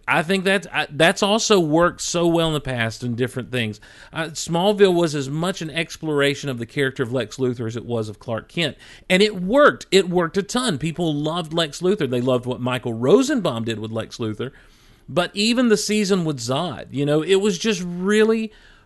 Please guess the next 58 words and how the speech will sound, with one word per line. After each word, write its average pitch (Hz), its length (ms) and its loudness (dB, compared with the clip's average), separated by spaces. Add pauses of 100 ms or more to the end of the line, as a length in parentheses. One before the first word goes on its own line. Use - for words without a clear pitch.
(120)
really 180 580 4
a 135 80 0
great 135 800 -2
kind 156 220 0
of 123 120 0
look 139 440 -2
into 151 600 -2
these 131 300 -4
villains 147 380 -2
to 135 80 -4
flesh 143 540 -8
them 139 180 -4
out 143 300 -4
more 127 320 -2
than 127 160 -6
maybe 151 240 -2
they 160 220 0
ever 175 160 -2
had 220 340 -6
been. 156 340 -4 (520)
So 175 540 0 (640)
there's, 165 260 0
there's 170 280 0
room 185 320 4
for 170 160 -2
both, 151 580 0
and, 139 360 0
and 139 180 -2
it's 143 180 -4
a 143 60 0
great 143 380 -2
point 156 240 -2
that 127 80 -6
he 151 160 -2
makes 127 260 -2
that 123 140 -10
D 131 160 -4
C 135 240 -6
could, 127 180 -4
it 131 100 -4
would 123 120 -4
be 127 100 -4
cool 139 200 -2
to 123 40 -6
see 127 180 -8
D 123 160 -4
C 120 220 -8
do 117 160 -6
something 120 320 -6
like 107 220 -6
that. 110 200 -4
I 127 140 -2
don't 165 160 -2
know 160 140 0
that 143 80 -2
Warner 147 260 -4
Brothers 120 380 -2
will. 120 440 -2